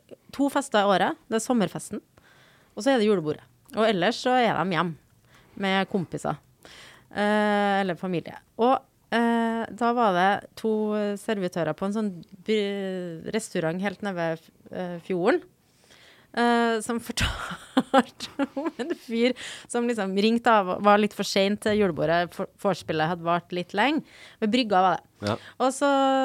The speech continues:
Speaker 1: sier de sånn, "Ja, nei, men du følger bare den og den gata, og så på, går du bare helt til,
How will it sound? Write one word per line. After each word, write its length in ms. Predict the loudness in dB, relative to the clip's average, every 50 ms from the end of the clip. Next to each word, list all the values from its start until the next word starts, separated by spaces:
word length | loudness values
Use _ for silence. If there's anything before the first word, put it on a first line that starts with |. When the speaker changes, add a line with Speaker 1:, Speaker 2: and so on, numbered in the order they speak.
| 0 0 -2
Speaker 1:
sier 240 | -4 -2 0 0 2
de 160 | 2 0 0 0
sånn, 220 | 0 0 2 4
"Ja, 140 | 6 6 6
nei, 80 | 6 6
men 140 | 4 4 2
du 80 | 2 0
følger 380 | 2 4 4 6 6 6 6 8
bare 280 | 8 8 8 8 6
den 200 | 6 6 4 6
og 80 | 4 4
den 160 | 4 4 4
gata, 380 | 4 4 4 6 6 6 6 6
og 60 | 4
så 260 | 0 0 2 2 2
på, 180 | 2 2 0 -2 -2 -4 _ _ _ _ -10
går 420 | -6 2 6 8 10 10 8 6 4
du 60 | 4
bare 260 | 6 6 8 8 6
helt 320 | 6 6 4 4 4 2 -4
til, 200 | -4 -4 -4 -4